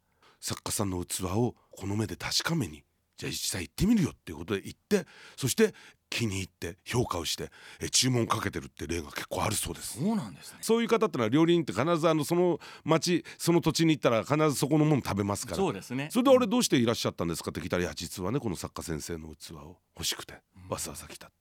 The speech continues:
Speaker 2: はい。
Speaker 1: プロが注目してる。
Speaker 2: うん。
Speaker 1: また食の世界でこういう話も聞きましたね。
Speaker 2: ええ。
Speaker 1: 京都。まあ、今の時期ですね、まあ、三月から四月くらいというのは、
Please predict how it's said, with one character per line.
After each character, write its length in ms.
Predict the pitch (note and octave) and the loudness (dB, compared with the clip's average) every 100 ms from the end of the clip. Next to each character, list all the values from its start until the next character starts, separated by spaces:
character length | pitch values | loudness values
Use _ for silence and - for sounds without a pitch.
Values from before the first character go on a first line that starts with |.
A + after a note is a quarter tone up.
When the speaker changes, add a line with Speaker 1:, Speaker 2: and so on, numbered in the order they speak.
| _ | _
Speaker 2:
は 120 | - A2 | -18 -18
い。 60 | _ - - | _ -14 2
Speaker 1:
プ 120 | F#3 | 4
ロ 80 | D3+ | 4
が 100 | D#2 | 2
注 160 | - | -8
目 180 | D#2 D2+ | -8 -10
し 60 | - | -12
て 80 | - | -12
る。 60 | _ - | _ -20
Speaker 2:
う 20 | |
ん。 100 | G2 - - | -20 -20 -2
Speaker 1:
ま 100 | F#3 | 2
た 80 | A#3 | 4
食 260 | - G#3+ C#4+ | 4 4 4
の 60 | |
世 120 | C#4 C4 | 4 4
界 120 | D3 | 4
で 60 | |
こ 120 | B2 A3+ | 4 2
う 20 | |
い 20 | |
う 20 | |
話 240 | G#3+ G#3+ F3+ | 4 2 0
も 80 | |
聞 100 | - | -2
き 80 | - | -4
ま 80 | F2+ | -4
し 80 | - | -4
た 100 | D#2 | -4
ね。 100 | D#2+ | -2
Speaker 2:
え 160 | C#3 - | -4 -4
え。 40 | - - - - - | -16 -18 -20 -16 2
Speaker 1:
京 260 | C#4+ C#4+ | 6 6
都。 200 | - E2+ _ _ _ | 4 -12 _ _ _
ま 80 | C3 | 4
あ、 20 | |
今 200 | F3 D#4+ | 6 6
の 100 | D#3+ | 4
時 140 | F#2+ F2 | 0 -6
期 120 | F2+ | -6
で 80 | D#2+ | -6
す 120 | B2 | 0
ね、 160 | C#3+ G#2+ | 2 2
ま 120 | G#2+ | 0
あ、 20 | |
三 200 | G#2 D#3 | 0 0
月 200 | C3+ G2 | 0 -2
か 100 | - | 0
ら 80 | F#2+ | 0
四 140 | - A#2 | 0 0
月 200 | A2+ - | -2 0
く 100 | G2+ | 0
ら 100 | F2 | 0
い 60 | |
と 80 | - | -2
い 60 | E2+ | -4
う 40 | |
の 100 | E2 | 2
は、 200 | F2 E2+ | 2 0